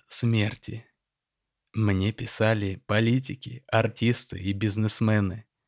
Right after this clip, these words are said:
самые властные и богатые люди нашей планеты. А я сидел в маленькой каморке на одном из калужских складов и, попивая чай из пакетика, улыбался.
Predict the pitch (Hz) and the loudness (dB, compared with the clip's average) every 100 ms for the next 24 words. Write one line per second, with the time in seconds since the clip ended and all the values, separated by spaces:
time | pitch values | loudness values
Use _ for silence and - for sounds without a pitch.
0 | _ _ - 110 127 151 135 110 113 131 | _ _ -4 0 2 2 2 2 2 2
1 | 131 - 98 92 95 107 113 143 - 120 | -2 -4 -2 -2 -2 0 0 0 0 0
2 | 110 117 117 107 98 - 104 - 107 107 | 2 0 2 2 2 0 -4 -2 0 2
3 | 104 - - _ _ _ _ _ _ _ | 2 -2 -12 _ _ _ _ _ _ _
4 | _ - 101 101 113 - 170 - 110 101 | _ -10 -6 -2 -2 -2 -6 -4 -2 2
5 | 135 180 127 107 123 170 175 151 110 107 | 2 2 0 0 0 0 -2 -4 -6 -6
6 | 104 101 117 147 143 123 113 107 - 110 | -2 2 4 2 -2 -4 -4 -8 -6 -2
7 | 104 98 98 143 196 143 101 - 104 131 | 0 0 0 0 0 -2 -4 -4 -2 -2
8 | - - 98 - - 120 156 143 123 - | -2 -6 -8 -8 -2 2 2 2 -2 -6
9 | _ _ _ _ - 151 139 135 135 151 | _ _ _ _ -4 -4 -4 -2 0 2
10 | 170 143 131 147 147 131 - 110 - 120 | 0 -2 0 0 2 0 -4 -6 -2 -2
11 | 117 - 113 107 117 _ 107 101 98 90 | -2 -8 -6 -6 -10 _ -2 0 0 -2
12 | 95 92 - - | -4 -6 -8 -12